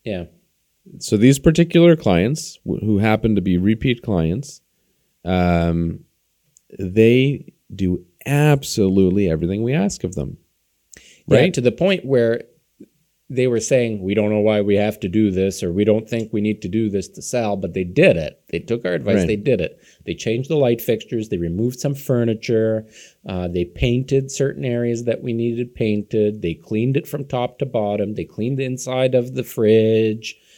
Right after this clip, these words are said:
Speaker 1: uh, they moved stuff out, they packed stuff away, they did quite a bit of work.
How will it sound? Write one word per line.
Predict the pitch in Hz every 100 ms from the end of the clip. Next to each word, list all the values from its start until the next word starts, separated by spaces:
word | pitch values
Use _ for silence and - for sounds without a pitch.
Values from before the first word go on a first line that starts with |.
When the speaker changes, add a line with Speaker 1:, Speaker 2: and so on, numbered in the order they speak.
| _ _
Speaker 1:
uh, | - 90 90
they | 90
moved | 95 104 127 131
stuff | - - 139 139
out, | 113 113 113
they | -
packed | - 98 120 -
stuff | - 131 113
away, | 135 127 123 110 107 107
they | 104 98
did | 117 135
quite | - 196
a | 185
bit | 180
of | 165
work. | 160 175 143